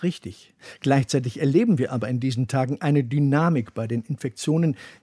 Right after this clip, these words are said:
wie wir sie noch nicht einmal aus dem vergangenen Herbst kannten. In erster Linie ist es eine Dynamik bei den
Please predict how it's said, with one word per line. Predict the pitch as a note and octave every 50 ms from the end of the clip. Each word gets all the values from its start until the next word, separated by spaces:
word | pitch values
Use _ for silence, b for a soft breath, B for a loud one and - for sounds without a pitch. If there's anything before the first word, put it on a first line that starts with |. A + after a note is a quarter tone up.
| _ -
wie | D3 C#3
wir | D3 C#3
sie | C3+ D3+
noch | D#3 D3+ - -
nicht | D3+ F#3 G3 - - -
einmal | F3 D#3+ D#3+ D#3 D3 C#3+ C#3+ C#3+
aus | - - C#3+ C#3 -
dem | - C#3+ C3+
vergangenen | - C#3+ B2+ - - C3 B2 C3 B2+ A#2+ B2 A#2+
Herbst | A2+ A#2 D3 D#3+ E3 - - -
kannten. | - - G2+ G2 G2 - - - _ _ B B B B B B B B
In | - - G#2
erster | - E3 E3 F#3+ - - D#3+
Linie | D#3+ F3 G3 F3+ E3 -
ist | - E3 - - -
es | C#3+ - - - -
eine | D3 C#3+ D3 C3+
Dynamik | B2 C#3 C#3 C3+ C3+ D3 D3+ D3+ C#3 -
bei | - C3+ C3
den | C3+ C3+ C3+